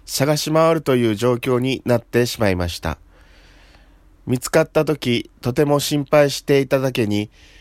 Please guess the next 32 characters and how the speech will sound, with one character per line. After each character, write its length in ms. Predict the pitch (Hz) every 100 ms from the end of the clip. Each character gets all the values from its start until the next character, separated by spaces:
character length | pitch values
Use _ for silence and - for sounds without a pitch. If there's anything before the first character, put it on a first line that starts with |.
| - -
厳 200 | 147 160
し 100 | -
く 120 | 143
叱 220 | 131 -
り 100 | 139
ま 120 | 139 143
し 80 |
た 140 | - 104
が、 260 | 104 101 - - - - - _
ど 120 | 143
う 60 | 165
し 80 | -
て 100 | 175
も 160 | 143
ク 120 | 123 143
ワ 100 | 139
ガ 120 | 135
タ 120 | 139
が 100 | 127
欲 200 | 123 127
し 200 | - -
か 100 | 131
っ 80 | - -
た 200 | 104 101 _
と 200 | 147 151 -
言 100 | 95
い 40 |
ま 160 | 85 82
す。 220 | - - _ _ - _ _ _ _ - -
そ 220 | - 147
こ 120 | 147
で、 240 | 147 135